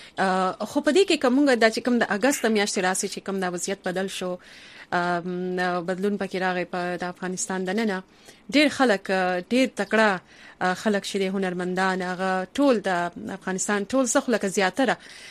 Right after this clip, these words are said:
آه، په لویه کچه باندې د افغانستان څخه ووتله چې پکې د ډاکټرانو هم شمېره، آه، شامله ده. آه، تاسو څه ګڼئ چې د هیواد څخه د ډاکټرانو وتل یا د، آه، صحت د کارکوونکي چې دي، د هغوی وتل، آه، هم لکه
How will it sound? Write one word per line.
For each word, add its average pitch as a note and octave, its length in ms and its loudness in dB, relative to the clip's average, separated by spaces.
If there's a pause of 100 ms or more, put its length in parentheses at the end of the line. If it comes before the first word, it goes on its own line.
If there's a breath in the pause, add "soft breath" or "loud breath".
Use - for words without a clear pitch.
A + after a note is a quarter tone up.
(160 loud breath)
آه، F#3 320 2
په G3 100 -4
لویه G#3+ 200 4
کچه G#3+ 300 0
باندې F3+ 280 -2
د F3+ 40 -4
افغانستان F#3 500 -4
څخه G3 220 -6
ووتله G#3 400 2
چې G3 100 -4
پکې F#3+ 220 -8
د F#3 200 -2
ډاکټرانو A#3 580 0
هم G#3 100 -2
شمېره، F#3 440 -2 (520 loud breath)
آه، F#3+ 180 2
شامله G#3+ 420 2
ده. F3+ 220 0 (460 loud breath)
آه، A3+ 160 6
تاسو F#4 260 6
څه F4+ 180 4
ګڼئ D4 220 4
چې C#4 420 4
د A3+ 60 2
هیواد A3+ 320 4
څخه A3+ 380 2
د G3+ 140 2
ډاکټرانو G#3+ 540 2
وتل G3+ 360 2
یا G3 160 2
د، F#3+ 80 -2
آه، F#3+ 800 0
صحت A3 500 0
د G3+ 240 2
کارکوونکي G#3 760 0
چې - 120 -6
دي، G3+ 220 0
د F#3+ 40 -2
هغوی G3 360 4
وتل، G#3+ 400 2 (440 loud breath)
آه، G#3 220 4
هم C4 460 6
لکه G#3+ 560 4